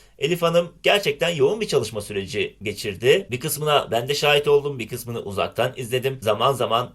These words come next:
belki de sağlık durumundan da ödün vererek, kendini epey zorlayarak, fiziksel açıdan belki de yıpratarak yoğun bir süreci geride bıraktı. Fakat beklediğimiz sonuç gelmedi.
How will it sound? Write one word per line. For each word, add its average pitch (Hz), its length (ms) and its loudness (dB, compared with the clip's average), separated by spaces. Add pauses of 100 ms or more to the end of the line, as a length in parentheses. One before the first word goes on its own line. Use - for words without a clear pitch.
belki 107 280 2
de 117 120 6
sağlık 107 680 -2
durumundan 117 600 0
da 113 260 2 (260)
ödün 135 340 -2
vererek, 107 520 6 (340)
kendini 117 360 0
epey 123 560 2
zorlayarak, 92 720 0
fiziksel 110 400 0
açıdan 120 480 -2 (100)
belki 131 280 4
de 117 60 -2
yıpratarak 104 840 0
yoğun 120 380 0
bir 143 260 -2
süreci 113 480 -6
geride 117 320 0
bıraktı. 151 640 0
Fakat 170 400 -2 (280)
beklediğimiz 180 880 0
sonuç 113 400 -8 (140)
gelmedi. 156 600 0